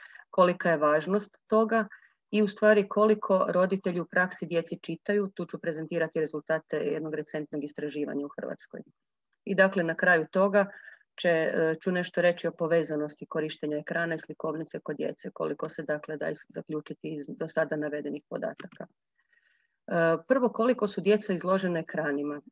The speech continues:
U stranim zemljama je već provedeno dosta istraživanja na tu temu, s obzirom da su ekrani sve zastupljeniji i to već od najranije dobi,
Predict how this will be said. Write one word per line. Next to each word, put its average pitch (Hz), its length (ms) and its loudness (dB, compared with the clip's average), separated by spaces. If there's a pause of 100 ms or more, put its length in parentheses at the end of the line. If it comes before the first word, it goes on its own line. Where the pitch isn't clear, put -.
(120)
U 156 180 -10
stranim 214 500 0
zemljama 202 600 2
je 175 280 -2
već 175 300 -2
provedeno 180 460 0
dosta 175 320 -4
istraživanja 160 640 -4
na 156 120 -6
tu 170 160 -8
temu, 170 400 -2
s 202 100 -10
obzirom 165 300 -4
da 160 80 -2
su 160 160 -8
ekrani 165 340 -4
sve 165 200 -2
zastupljeniji 160 800 -6 (380)
i 165 100 -10
to 175 120 0
već 160 220 -2
od 160 100 -6
najranije 160 480 -4
dobi, 190 420 -2